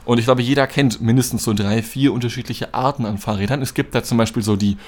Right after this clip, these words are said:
die Mountainbikes, die Motocross-Dinger, die halt, die sagen zum Beispiel in meinem Kopf sowas wie, „Ja, hey, ich bin ein cooles Mountainbike. Willst du mich fahren? Willst du dich jung fühlen und richtig gefährlich? Dann kauf mich.“ Das sind auch diese Dinger,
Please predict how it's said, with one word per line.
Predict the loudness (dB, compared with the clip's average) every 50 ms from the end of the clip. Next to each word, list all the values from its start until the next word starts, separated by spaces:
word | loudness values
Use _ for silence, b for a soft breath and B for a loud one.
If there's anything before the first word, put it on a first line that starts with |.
| B B B B B B B -10 -4
die | 0 0
Mountainbikes, | 2 4 6 6 4 4 2 2 4 4 4 2 0 -2
die | 0 0
Motocross-Dinger, | 2 2 0 -2 -4 -4 -4 -2 -2 -2 -2 0 0 2 2 2 2
die | 2 2 2
halt, | 2 2 0 0 -4 -2
die | -2 0
sagen | 2 2 2 2 0
zum | -4 -2 -2
Beispiel | -2 -2 -2 -2 -2
in | 0
meinem | 0 0 0
Kopf | -2 -4 -4 -2
sowas | -2 0 0 0 0 0 0
wie, | 0 2 2 0 -2 B B B B B B B B B -8
„Ja, | -4 0 2 2
hey, | 4 4 4 4 4 4 2 0
ich | -2 -2
bin | 0 0 0 0
ein |
cooles | 2 4 4 4 4 4
Mountainbike. | 4 4 4 4 2 0 0 -2 -4 -6 -8 -8
Willst | -6 -2 0
du | 2
mich | 2 2 2 0
fahren? | -2 -2 0 0 0 0
Willst | 0 -2 -2 -2
du | -2
dich | -2 -2 -2
jung | 0 0 0 0
fühlen | 0 2 2 2 2 2 0
und | -2 -2
richtig | -4 -6 -6 -6 -6
gefährlich? | -8 -8 -8 -6 -6 -4 -2 -2 -2 -4
Dann | -6 -8 -8
kauf | -2 0 2 2 2 2
mich.“ | -2 -4 -6 -8 -4
Das | -4 -2 0
sind | 0 0
auch | 0 0 0
diese | 0 0 2 2
Dinger, | 2 2 2 2 0